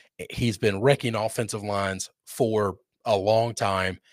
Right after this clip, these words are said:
I think he's got a couple of years in him, left in him. I think the time off last year actually was the best thing that could have happened to the Patriots. I think they are ready to roll. I think the offensive lineman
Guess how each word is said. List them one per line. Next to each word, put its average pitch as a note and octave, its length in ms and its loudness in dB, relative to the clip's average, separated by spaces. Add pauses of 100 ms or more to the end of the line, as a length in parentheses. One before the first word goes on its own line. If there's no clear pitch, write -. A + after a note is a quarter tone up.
(380)
I G#2 100 4
think A2+ 260 -4
he's G#2+ 140 -6
got G2+ 160 2
a G2+ 60 -2
couple B2+ 280 2
of A#2 80 2
years A2 240 -2
in G2 140 -2
him, G2 180 -6
left A#2 280 0
in G#2+ 120 -2
him. F#2+ 220 -8
I G2 100 -8
think G#2+ 260 -6
the G2+ 100 -8
time G#2+ 440 -2
off A2+ 280 4
last G#2+ 320 0
year G#2+ 180 -4 (100)
actually A2 480 0
was F#2+ 160 -8
the G2 120 -10
best A2+ 360 -2
thing G#2 200 -6
that F#2 120 -12
could G#2 140 -8
have G2 80 -8
happened G2 320 -4
to G#2+ 60 -10
the F#2+ 80 -8
Patriots. B2+ 540 -6 (640)
I A#2 160 6
think G#2 280 -6
they G#2+ 160 -2
are G2+ 80 -2
ready G#2 240 -4
to - 140 -10
roll. G#2+ 280 4
I G2 60 6
think G#2+ 220 -6
the G2+ 120 4
offensive G#2+ 440 4
lineman A#2+ 500 2